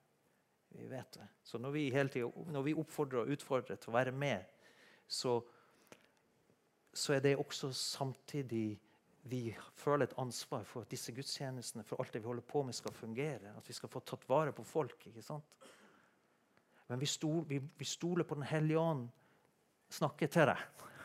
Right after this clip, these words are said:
At du kjenner en glede, en lyst. «Ja, dette kan jeg gjøre nå. Dette, dette vil jeg bidra med.»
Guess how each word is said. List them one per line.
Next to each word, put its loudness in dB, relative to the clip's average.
At -8
du 0
kjenner 6
en 2
glede, 10
en 0
lyst. 0
«Ja, -2
dette -2
kan -2
jeg -2
gjøre 0
nå. -4
Dette, -4
dette -8
vil 0
jeg -2
bidra -6
med.» -20